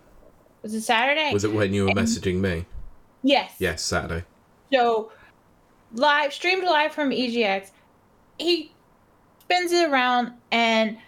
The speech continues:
Speaker 1: it's people I know, and they're like, "Oh, is that Kylie? Hi, Kylie." And I'm like, "Oh my gosh. Oh, the fomo has got me so hard." <laughs> It's like, I wanna be there. Um, so next year I will be hitting all the cons, uh,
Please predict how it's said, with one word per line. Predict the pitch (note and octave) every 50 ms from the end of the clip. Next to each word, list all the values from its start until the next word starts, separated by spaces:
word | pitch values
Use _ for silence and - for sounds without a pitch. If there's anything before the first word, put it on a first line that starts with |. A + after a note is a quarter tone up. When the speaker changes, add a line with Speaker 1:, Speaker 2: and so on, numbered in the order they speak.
| - _ _ _ _ _ -
Speaker 1:
it's | A#3+ A#3 A#3 -
people | - F4 F4 F4 F4 D#4+
I | A3 C#4 C#4+
know, | C4+ B3 A#3+ A#3 A3+ A#3 A3+ A3+ A3+ A3+ - - - -
and | B3 C4
they're | C#4 C#4
like, | C#4 C4 C4 - -
"Oh, | A4 A4+ A#4 A4+
is | G4+ F#4+ G4
that | G#4+ G#4+ G#4 G4+
Kylie? | - E4+ F#4 F#4+ G#4+ A4+ A4+ A4+ A4+ A4+ - - - -
Hi, | - - A#4+ C5 C#5+ C#5 C5 A4 A#4 B4 B4 B4+ B4+ B4+ B4+ -
Kylie." | -
And | C#4+ D4
I'm | D#4 D#4
like, | D#4+ D#4+ D#4+ -
"Oh | - F#4+ F#4 F4+
my | F4+ E4+ E4
gosh. | D#4+ E4+ E4+ E4+ D#4+ D#4 D#4 D4 - - - - - _ _ _ _ -
Oh, | - F4+ F#4 F#4 F4+ F4+ F4+
the | F4 -
fomo | - F4 F4 F4+ E4+ E4+ E4 D#4+
has | D4+ D4 D4
got | - E4 D#4+ D#4+ D#4 D4
me | D4 C#4+
so | C4+ - - D#4 D4 C#4
hard." | C#4 D4+ D4 D4 C4 B3+ B3+ - - - -
<laughs> | A#4+ - - D#4+ - - E4+ E4+ E4+ - F4 E4+ E4+ - E4 E4+ - - _ - - - F5
It's | E4 - - - - -
like, | A#4 - - A4
I | A4 G4+ G4+
wanna | G4+ G4+ G4 F#4
be | D#4+ F4 F#4 F#4+ F#4
there. | F4+ F4+ E4 D4+ C#4+ C#4+ - - - - - _ _ - -
Um, | - B3 C#4+ C#4+ C#4 C4 C4 B3+ A#3+ - - -
so | - C#4 C4+
next | D4 D4+ D#4+ - - -
year | C#4 C4+
I | A3+ C4 D4+
will | E4 D#4+
be | D#4 C4+
hitting | C4+ C4+ C#4 B3+
all | - - G3 G#3+
the | A3 A3+
cons, | A3 - - G3 F#3 F3+ F#3+ F#3+ F#3 F#3 - - - -
uh, | G3+ G3 F#3+ F#3 F3+ F3+ F3 F3 F3+ F3 F3 F3 F3 F3 F3 F3 E3+ D#3+